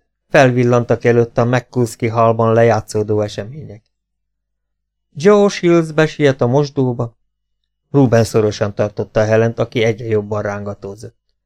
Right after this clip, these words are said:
A nyakára szorult hurok, kezével a nyakához kapott.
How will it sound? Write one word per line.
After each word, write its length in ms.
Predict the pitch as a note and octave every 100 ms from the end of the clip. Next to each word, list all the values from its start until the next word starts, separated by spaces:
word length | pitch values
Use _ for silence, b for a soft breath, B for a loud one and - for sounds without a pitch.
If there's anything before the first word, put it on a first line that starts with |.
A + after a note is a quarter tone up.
| _ _ _ _
A 100 | -
nyakára 500 | F#3+ G3 - D3 C#3
szorult 440 | B2+ A#2 G#2+ G#2 -
hurok, 460 | C#3+ C#3+ C#3 _ _ _ _ _ _ _ _
kezével 500 | - A#2 A#2+ A2+ A2+
a 60 | A#2
nyakához 560 | A2 - G#2 G2+ G#2
kapott. 380 | - A2 G#2